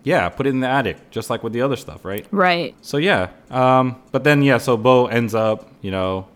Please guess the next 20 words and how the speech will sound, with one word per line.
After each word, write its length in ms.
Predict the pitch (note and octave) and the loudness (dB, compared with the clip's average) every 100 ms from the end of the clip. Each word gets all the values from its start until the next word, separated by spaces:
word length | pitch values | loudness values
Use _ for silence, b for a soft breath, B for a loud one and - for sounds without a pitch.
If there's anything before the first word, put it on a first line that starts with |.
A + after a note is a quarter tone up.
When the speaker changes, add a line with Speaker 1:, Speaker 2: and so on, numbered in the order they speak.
| A2 | -4
Speaker 1:
being 200 | B2 A#2 | -2 2
outgrown 400 | A2+ G#2+ A2+ A2+ | 0 0 0 0
again 440 | G2 A#2 G#2 G#2 | 0 -2 0 -2
by 300 | G2 G2 G2+ | -4 -2 -4
whoever 520 | F#2+ A2 G#2 G2+ G#2 | -4 -2 -2 0 -2
it 40 | G2+ | -2
was 140 | G2 | -2
donated 440 | G2 B2 B2+ B2 A#2 | 0 0 0 -2 -2
to, 280 | B2+ B2+ | -2 0
and 100 | A#2 | -2
then 80 | G2+ | -6
she 140 | G2+ A2+ | -6 -6
ends 140 | G#2+ | -4
up 140 | G#2 - | -6 -6
being 140 | G2 | -8
an 100 | F#2+ | -6
antique 440 | F#2+ F#2 D3+ D3 _ | -8 -4 -4 -4 _
and 560 | G#2 A2 A2+ A2 A2 G#2+ - | -6 -4 -4 -4 -8 -10 -14
being 220 | G#2+ A2+ A2+ | -10 -8 -6
a, 180 | G#2+ | -6